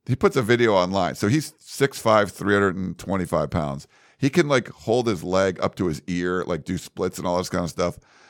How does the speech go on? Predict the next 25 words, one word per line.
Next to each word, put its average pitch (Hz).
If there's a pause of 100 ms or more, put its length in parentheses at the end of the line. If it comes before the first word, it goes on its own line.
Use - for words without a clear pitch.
(300)
And 123
you're 127
like, 113
a 113
guy 139
like 165
that's 131
not 113
gonna 95
get 87
ranked 92
very 76
high 78
'cause 82
no 104
one 95
knew 98
who 92
he 90
was. 87
He 95
didn't 92
start 80
playing 82
high, 85